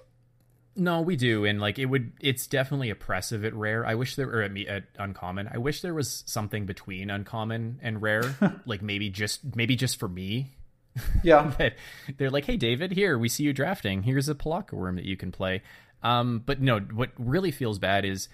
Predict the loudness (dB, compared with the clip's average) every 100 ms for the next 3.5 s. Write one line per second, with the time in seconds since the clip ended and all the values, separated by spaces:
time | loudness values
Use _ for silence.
0 | -20 _ 0 2 2 2 0 -2 -6 -10
1 | -4 -4 0 -2 -2 0 0 -2 -10 -20
2 | -20 _ -4 -2 0 -2 -2 0 0 0
3 | -2 0 -2 -4